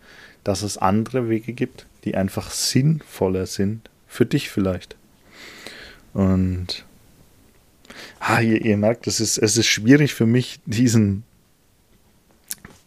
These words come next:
Business-Aufbaufaktor auf den Ernährungsfaktor umzulegen.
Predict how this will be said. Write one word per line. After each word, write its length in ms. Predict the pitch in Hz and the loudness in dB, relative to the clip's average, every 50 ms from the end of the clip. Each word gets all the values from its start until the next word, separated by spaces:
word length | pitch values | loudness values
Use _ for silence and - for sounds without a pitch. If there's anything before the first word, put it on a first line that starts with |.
| _ _ _ _ _ - | _ _ _ _ _ 2
Business-Aufbaufaktor 1400 | 156 165 - 156 123 107 - - 117 117 - - - 113 117 107 - - 113 110 - - 123 123 123 131 104 | 4 6 6 6 4 6 6 4 4 4 4 4 4 6 6 4 4 2 0 0 2 4 4 4 4 4 2
auf 220 | 107 107 113 113 - | 2 2 2 2 0
den 180 | - 117 110 | 2 2 4
Ernährungsfaktor 960 | 107 107 107 107 113 131 143 131 - - - 113 104 - - - 101 101 - | 4 4 4 4 4 2 2 0 -2 -2 0 -2 -2 0 0 2 2 4 4
umzulegen. 800 | 113 110 110 110 104 - - 107 101 95 95 95 95 92 95 | 2 0 0 -2 -2 0 2 4 4 6 6 4 4 2 0